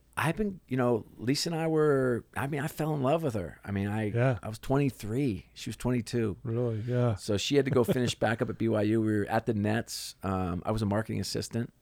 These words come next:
Speaker 1: and she
Speaker 2: Okay.
Speaker 1: was, uh, an intern. And we fell madly in love and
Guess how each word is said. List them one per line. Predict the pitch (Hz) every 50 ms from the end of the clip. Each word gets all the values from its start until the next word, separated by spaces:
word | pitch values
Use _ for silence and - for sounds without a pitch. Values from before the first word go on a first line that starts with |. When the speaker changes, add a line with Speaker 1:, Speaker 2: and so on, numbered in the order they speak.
| _ -
Speaker 1:
and | - 90 92
she | 117 113 107 107 104
Speaker 2:
Okay. |
Speaker 1:
was, | 101 98 95 95 98 92 95
uh, | 92 95 92 -
an | 92
intern. | 113 110 107 - 101 104 110 120 131 - _ _ _ - - - - - _ _ _ _ _ _
And | - 95 98 104
we | 107
fell | - - 117 113 113
madly | 107 107 113 113 120
in | 117 107 92
love | 90 92 113 127 127
and | 113 98 90 -